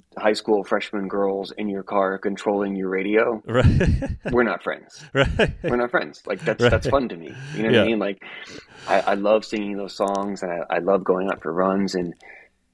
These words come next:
Speaker 1: if nothing else, they keep you honest.
Speaker 2: Sure.
Speaker 1: Right? They'll, they'll keep you honest in your training runs. If
Speaker 2: Mm-hmm.
Speaker 1: you have to run six miles a day with a, a seventeen-year-old high school male, you better be ready.
Speaker 2: Right, you better be fit. Yeah, yeah, yeah.
Speaker 1: You be-, you,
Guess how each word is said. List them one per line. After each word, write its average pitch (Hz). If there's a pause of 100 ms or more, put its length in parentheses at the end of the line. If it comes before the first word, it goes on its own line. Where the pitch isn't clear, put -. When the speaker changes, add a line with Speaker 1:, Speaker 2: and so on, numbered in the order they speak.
(140)
Speaker 1:
if 104
nothing 123
else, 87
they 98
keep 104
you 92
honest. - (100)
Speaker 2:
Sure. 92 (640)
Speaker 1:
Right? 95
They'll, 92
they'll 104
keep 107
you 90
honest 98
in 101
your 92
training 92
runs. 82
If 117
Speaker 2:
Mm-hmm. 107
Speaker 1:
you 101
have 104
to 98
run 95
six 98
miles 92
a 90
day 92
with 87 (180)
a, - (260)
a -
seventeen-year-old 92
high 95
school 90
male, 87 (800)
you 107
better 117
be 110
ready. 104
Speaker 2:
Right, 101
you 104
better 113
be 107
fit. 101
Yeah, 110
yeah, 104
yeah. 98
Speaker 1:
You 101
be-, 98
you, 110